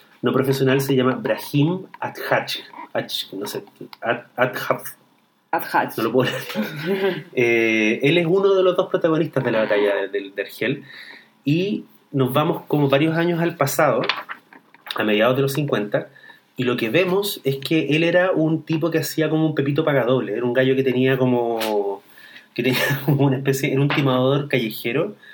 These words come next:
Speaker 1: y tenía una serie de, había sido boxeador, había sido estibador, y básicamente se ganaba la vida como haciendo pequeños, pequeñas estafas en la calle, y lo toman preso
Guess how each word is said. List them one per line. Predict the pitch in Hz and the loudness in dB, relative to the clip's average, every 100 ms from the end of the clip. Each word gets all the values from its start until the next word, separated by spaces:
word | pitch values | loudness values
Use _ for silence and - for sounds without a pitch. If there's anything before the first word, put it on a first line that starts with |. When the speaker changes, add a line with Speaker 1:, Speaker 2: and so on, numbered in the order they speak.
| - - _ | -20 -20 _
Speaker 1:
y | 120 120 | -6 -4
tenía | 117 123 139 | 0 2 4
una | 131 | 2
serie | - 135 135 143 | 0 0 0 2
de, | 139 135 131 127 123 120 117 110 | 2 2 2 2 0 0 -2 -2
había | 113 123 | 0 0
sido | - 135 | 0 2
boxeador, | 135 135 - 101 113 123 | 2 -2 -2 0 0 0
había | 113 113 104 | 0 -2 -4
sido | 120 117 | -4 -4
estibador, | 104 - 107 98 113 120 123 - - - - - | -4 -4 -2 0 0 0 -2 -10 -20 -20 -20 -10
y | 120 110 | -4 0
básicamente | 123 131 123 131 | 0 0 -2 0
se | 135 | 0
ganaba | 120 113 123 | 0 0 2
la | 123 | 2
vida | 110 117 127 | 0 2 2
como | 123 120 113 110 107 | 0 -2 -2 -2 -2
haciendo | 107 120 120 | -2 -4 -2
pequeños, | 123 113 120 123 - | -2 -2 -2 -2 -4
pequeñas | 120 113 120 117 | -4 -2 -2 -4
estafas | - 127 127 | -4 -4 -2
en | 113 | 0
la | 107 | 0
calle, | 104 98 92 - - - - - - - | 0 0 -2 -10 -20 -18 -12 -12 -12 -6
y | |
lo | 113 | -4
toman | 113 147 135 - | 2 2 2 0
preso | 135 - - | -2 -2 -10